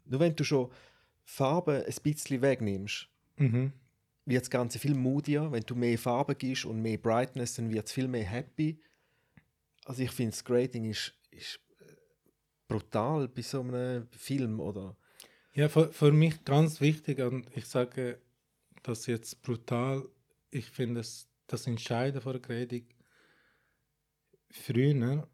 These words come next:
Speaker 2: es ist ganz falsch und viele machen das, sie vorbereiten das Bild, sie vorbereiten die Grading, sie vorbereiten die Look und alles, schon während der Dreh.
Speaker 1: Mhm.
Speaker 2: <clears throat> Das
Speaker 1: Ist
Speaker 2: ist
Speaker 1: da
Speaker 2: für mich ganz falsch.
Speaker 1: ist nicht
Speaker 2: Also,
Speaker 1: ja.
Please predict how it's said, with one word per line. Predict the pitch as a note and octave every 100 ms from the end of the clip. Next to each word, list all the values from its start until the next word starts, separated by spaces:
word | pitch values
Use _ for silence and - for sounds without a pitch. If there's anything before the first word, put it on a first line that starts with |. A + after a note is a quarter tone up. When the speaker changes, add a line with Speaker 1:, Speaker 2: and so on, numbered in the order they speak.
| _
Speaker 2:
es | A#2 -
ist | A2 -
ganz | A2+ A#2 D3+
falsch | - A2+ C3+ E3+ -
und | A#2 G#2+ G#2
viele | - C3
machen | B2+ B2+ D#3 D3+
das, | A2+ C3+ D3 - -
sie | G#2+
vorbereiten | G#2+ B2 C3+ C3 B2 A#2+ A#2
das | - -
Bild, | - A#2+ A#2
sie | -
vorbereiten | - A#2 A2+ A#2 A2 A2 - -
die | -
Grading, | G#2+ G#2+ G#2 A2 G#2
sie | G2+
vorbereiten | - G#2 G#2+ G#2+ G#2 - - _
die | A2+ G2+
Look | A2+ B2 - -
und | A2+ A2 A2+
alles, | A#2+ B2 C#3 - - _ _ _ _ _ _ _
schon | - B2 A2+ A2+ G#2+
während | A#2 C3 C3+
der | B2+
Dreh. | B2+ A2+ C#3 D3 G2+ A2 A#2 -
Speaker 1:
Mhm. | C3+ B2 - -
Speaker 2:
<clears throat> | - - _ _ _ -
Das | G#2+
Speaker 1:
Ist |
Speaker 2:
ist | A2+
Speaker 1:
da | A#2+
Speaker 2:
für |
mich | G#2+ G#2 -
ganz | G2 G#2+
falsch. | - F2+ E2+ E2
Speaker 1:
ist | -
nicht | A#2+
Speaker 2:
Also, | G2 G2+ G2 F#2+
Speaker 1:
ja. | G#2+